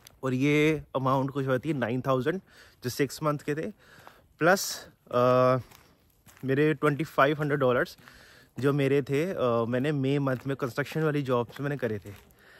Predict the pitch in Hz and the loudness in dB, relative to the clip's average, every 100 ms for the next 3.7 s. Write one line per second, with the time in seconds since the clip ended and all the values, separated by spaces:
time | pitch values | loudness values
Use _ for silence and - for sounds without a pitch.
0 | - - - - 147 170 180 170 165 - | -20 -20 -4 2 4 6 4 2 0 0
1 | 160 175 175 170 170 160 143 131 147 190 | 0 2 2 2 2 2 0 0 -2 -4
2 | 185 - - 151 143 131 135 147 151 117 | -6 -16 -8 -4 0 0 0 0 -2 0
3 | 143 143 147 127 127 143 175 | 2 2 0 -2 0 -2 -4